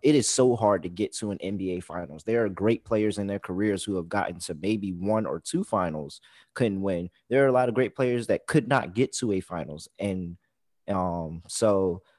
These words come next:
I think that Chris Paul is coming out this series as a whole on the road as well to show that, hey, I'm here. I know this is probably gonna be one of my last chances to ever get this done.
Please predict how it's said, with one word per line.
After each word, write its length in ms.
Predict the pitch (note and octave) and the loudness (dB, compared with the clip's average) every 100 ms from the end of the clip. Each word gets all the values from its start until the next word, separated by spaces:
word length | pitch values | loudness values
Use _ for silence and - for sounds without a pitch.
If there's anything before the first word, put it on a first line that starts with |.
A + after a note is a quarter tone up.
| _ - | _ -4
I 80 | G#2+ | -4
think 320 | - B2+ A2 | 2 2 4
that 220 | G#2+ F#2+ | 2 2
Chris 200 | - B2+ | 2 0
Paul 360 | - A#2 A2 G#2+ | 2 4 6 6
is 300 | F2 G2 F2 | 4 0 -2
coming 360 | - B2+ A#2 G#2+ | 0 0 2 0
out 380 | G#2 F#2 - _ _ | 0 0 -4 _ _
this 300 | F#2 A2 A#2+ | -6 -4 -2
series 760 | - - A2 C3+ C#3+ D#3 D3+ - | -4 -2 0 0 0 -4 -8 -2
as 180 | G2+ F2+ | -2 -2
a 120 | F2 | -2
whole 460 | A2 B2+ C3+ C3+ _ - | 2 2 2 -2 _ 0
on 200 | A#2 A2 | 0 2
the 80 | |
road 280 | G2+ A#2+ B2+ | 2 4 2
as 160 | G2+ E2+ | 0 0
well 360 | G2+ A#2 A#2+ - - | 4 4 2 -6 -14
to 120 | - G2+ | -6 -4
show 280 | - B2+ | 2 2
that, 220 | G#2 E2 E2+ | 4 0 2
hey, 240 | G#2+ E2+ - | 0 0 -4
I'm 220 | F#2 A#2+ | -4 -4
here. 460 | C3 B2+ G2 F2+ - _ _ _ - | -2 0 0 -2 -8 _ _ _ -2
I 160 | F#2 | -2
know 300 | F#2+ G#2 B2+ | 0 4 4
this 200 | A#2 A#2+ | 4 0
is 120 | G2 - | -2 -10
probably 560 | - A#2+ B2 C3+ C3+ | -4 4 6 6 2
gonna 220 | A#2+ B2+ | 2 0
be 200 | A#2 B2 | 2 0
one 220 | A2 G#2+ A#2 | 0 2 2
of 60 | |
my 140 | A2+ F#2+ | 2 2
last 380 | F2 A2+ A2+ | 2 2 2
chances 360 | - A#2 G#2+ F#2+ | -4 -8 -8 -8
to 140 | - - | -8 0
ever 220 | G#2 A2 | 0 0
get 200 | G#2+ A2 | -2 -2
this 180 | G#2 G#2 | -2 -4
done. 340 | F#2 A#2 B2+ | 0 0 0